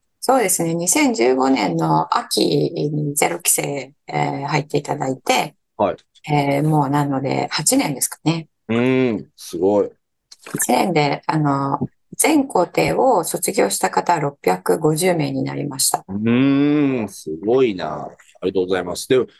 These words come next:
Speaker 2: だって私もこのポッドキャストをさえさんとずっとや、やらせていただいてるんですけど、これもだって六年ぐらい、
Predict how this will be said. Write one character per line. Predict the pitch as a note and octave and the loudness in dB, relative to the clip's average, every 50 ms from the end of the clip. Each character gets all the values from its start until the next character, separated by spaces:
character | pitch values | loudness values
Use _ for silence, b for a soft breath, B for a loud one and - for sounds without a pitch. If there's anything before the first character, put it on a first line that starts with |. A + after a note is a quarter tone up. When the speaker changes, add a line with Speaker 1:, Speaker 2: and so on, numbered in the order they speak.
| b b | b b
Speaker 2:
だ | F3+ | -2
っ | E3 | 0
て | D3 C3 | 2 2
私 | C3 C#3 G3+ F#3 - A3 | 2 2 2 2 2 2
も | G3 F3+ | 2 4
こ | F#3+ | 2
の | G3 F3+ | 2 2
ポ | - F3+ F3+ | 2 0 -2
ッ | |
ド | - - | 0 0
キ | A3 | -2
ャ | G3+ | 0
ス | - | 0
ト | - D3+ | 0 -2
を | - | 0
さ | - F3 | 0 0
え | E3+ | 0
さ | - A#2+ | 0 -2
ん | G#2 | -4
と | G2 G2+ | -6 -6
ず | F#2+ - | -8 -6
っ | _ | _
と | - | 0
や、 | G#2+ G#2 G#2 - _ - | 0 0 0 -2 _ -4
や | A2 G#2+ | -2 0
ら | G#2+ A#2 | 0 0
せ | - - | -2 -2
て | A#2+ | -2
い | |
た | A#2 A#2 | -2 0
だ | A#2 A#2 | 2 0
い | A#2 A2+ | 0 2
て | - | 0
る | A#2+ A2+ | 0 0
ん | G2 | -2
で | E2 - | -4 -6
す | - | -6
け | - E2+ | -4 -2
ど、 | - F#2+ G2 F2+ - - _ | 2 2 2 2 0 -2 _
こ | - | 0
れ | D#3 D#3+ | 0 2
も | D#3+ D#3 D3+ D3 C#3+ - - _ | 2 4 4 4 2 0 -2 _
だ | - C3 | -2 -2
っ | - | -2
て | _ - F#2 E2+ - - | _ -2 -2 -2 -2 0
六 | G2 G#2+ G#2+ - D#3 | -2 0 2 2 2
年 | D#3+ E3+ E3 | 2 2 2
ぐ | E3 | 2
ら | C#3+ | 0
い、 | - | 0